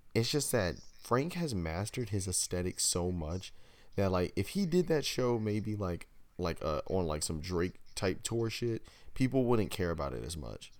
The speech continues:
But it's just, like, you gotta realize that Frank is really just supreme. He's supreme. The way that that nigga po-, like, you know, positions himself in the game is, like,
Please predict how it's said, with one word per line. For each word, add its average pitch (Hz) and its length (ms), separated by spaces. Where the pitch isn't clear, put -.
But 104 180
it's 104 140
just, 131 200
like, 104 140
you 123 80
gotta 120 180
realize 92 440
that 82 120
Frank 107 380
is 92 140
really 98 320
just 92 260
supreme. 80 680
He's - 180
supreme. 95 760
The 85 80
way 92 200
that 92 140
that 87 160
nigga 92 280
po-, - 220
like, 90 240
you 95 160
know, 87 100
positions 95 540
himself 90 380
in 85 140
the 80 60
game 90 440
is, 82 120
like, 78 220